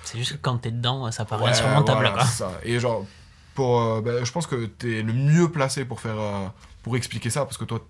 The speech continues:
Speaker 2: t'avais de l'acné, t'étais très acnéique. En quatre mois, ça s'est barré parce que t'as fait un traitement, et cetera. Bon, tu l'as subi un peu ton traitement, mais c'est parti.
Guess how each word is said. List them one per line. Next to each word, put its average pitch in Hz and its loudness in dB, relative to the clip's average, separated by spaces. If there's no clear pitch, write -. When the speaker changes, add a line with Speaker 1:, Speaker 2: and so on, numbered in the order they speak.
Speaker 2:
t'avais 98 -4
de 92 -6
l'acné, 151 -6
t'étais 104 -8
très 113 -4
acnéique. 113 -4
En 113 0
quatre 127 2
mois, 139 2
ça 127 -4
s'est 120 -2
barré 117 0
parce 120 -6
que - -8
t'as 101 -6
fait 101 -8
un 104 -6
traitement, 110 -6
et 104 -6
cetera. 104 -4
Bon, 120 -4
tu - -12
l'as 87 -6
subi 104 -4
un 175 0
peu 147 -4
ton 127 -6
traitement, 151 -6
mais 104 -4
c'est 101 -2
parti. - -8